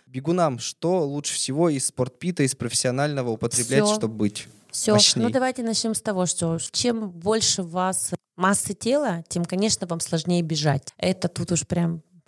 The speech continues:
Speaker 2: так оно и есть. <laughs> Как бы тут даже я ничего не придумала, э, так оно и есть. Поэтому нам, конечно, не надо с вами на такое мышечное волокно работать, чтобы пить там протеины. Если вы, конечно, пришли там в тренажёрный зал поработать на силу,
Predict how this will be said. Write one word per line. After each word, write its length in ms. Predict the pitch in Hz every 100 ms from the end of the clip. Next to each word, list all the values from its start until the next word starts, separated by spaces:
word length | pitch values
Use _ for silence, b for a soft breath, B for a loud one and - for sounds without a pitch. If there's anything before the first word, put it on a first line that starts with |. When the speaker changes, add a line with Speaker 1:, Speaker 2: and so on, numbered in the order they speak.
| -
Speaker 2:
так 160 | 196
оно 140 | 202 190
и 140 | 208
есть. 600 | 190 - - - - - 196 - 254
<laughs> 240 | 277 415
Как 160 | 240 208
бы 120 | 208
тут 160 | 220
даже 200 | 185 202
я 160 | 202 202
ничего 220 | 190 196
не 80 | 185
придумала, 580 | 180 175 208 196 175 165 -
э, 200 | 143 165
так 200 | 202 -
оно 180 | 180 175
и 100 | 180
есть. 280 | 156 160 - -
Поэтому 420 | 214 220 220 196 -
нам, 180 | 240 302
конечно, 420 | 247 226 233 233
не 160 | 202 196
надо 280 | 190 175
с 140 | 175 -
вами 260 | 165 156
на 140 | 147 151
такое 380 | - - 175 160
мышечное 500 | 170 - - 170 143
волокно 520 | 139 139 160 190 240
работать, 540 | 226 185 202 190 180
чтобы 300 | - 147 139
пить 220 | - 147
там 160 | - 135
протеины. 920 | 135 - 139 143 196 202 185 165 160 B
Если 340 | B 254 - 320
вы, 80 | 277
конечно, 520 | 262 262 269 240 214
пришли 480 | 190 - 202 226 233
там 180 | 165
в 40 | 160
тренажёрный 560 | 175 175 180 190 185
зал 240 | 170 190 190
поработать 460 | 175 170 175 175
на 120 | 170 170
силу, 460 | - 185 190 160